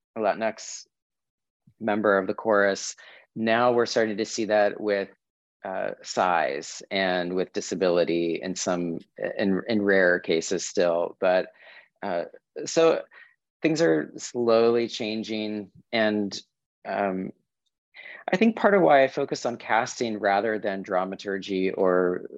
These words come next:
you know, textual analysis is because that stuff is really slow to happen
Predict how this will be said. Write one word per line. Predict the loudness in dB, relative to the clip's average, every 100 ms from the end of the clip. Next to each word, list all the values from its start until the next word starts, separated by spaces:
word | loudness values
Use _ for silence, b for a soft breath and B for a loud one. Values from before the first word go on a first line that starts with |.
| -16 -18 _
you | -8
know, | -6
textual | -4 -2 -2 2 0
analysis | 2 2 0 0 -2 0
is | -4 -4
because | -6 -4 2 4 4 -2 -12 _ B B B B _ _ _ _ _
that | -2 2 2
stuff | 0 0
is | 0 0
really | 0 0
slow | -2 -8 -6 -4 -4
to | -6
happen | -4 -6 -4 -8 -6 -10